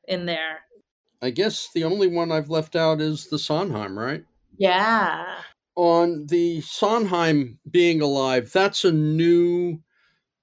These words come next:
Speaker 2: review being put together by Kelly and two others.
Speaker 1: Billy Liberatore, our, um, he's our resident musical director, and he and Kelly have been making art together from the beginning of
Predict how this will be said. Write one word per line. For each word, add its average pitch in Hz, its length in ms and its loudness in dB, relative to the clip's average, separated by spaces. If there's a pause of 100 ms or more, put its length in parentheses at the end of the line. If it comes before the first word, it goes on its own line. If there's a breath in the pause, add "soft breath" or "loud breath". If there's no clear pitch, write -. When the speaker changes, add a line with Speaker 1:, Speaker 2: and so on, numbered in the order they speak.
Speaker 2:
review 139 800 2
being 127 340 -2
put 151 220 -4
together 127 440 0
by 117 200 -2
Kelly 127 480 -2
and 113 200 -8
two 123 260 -4
others. 127 460 -2 (760 loud breath)
Speaker 1:
Billy 240 220 -2
Liberatore, 202 720 -4
our, 185 460 -2
um, 175 320 -6
he's 220 240 -4
our 175 340 0 (140)
resident 196 420 -2
musical 190 400 -2
director, 175 480 -2
and 170 260 -6
he 214 260 -2
and 180 140 -4
Kelly 190 280 0
have 170 140 -2
been 175 200 -6
making 190 420 -2
art 180 260 0
together 175 600 -4 (180)
from 196 200 -2
the 175 80 -4
beginning 180 500 -2
of 170 80 -12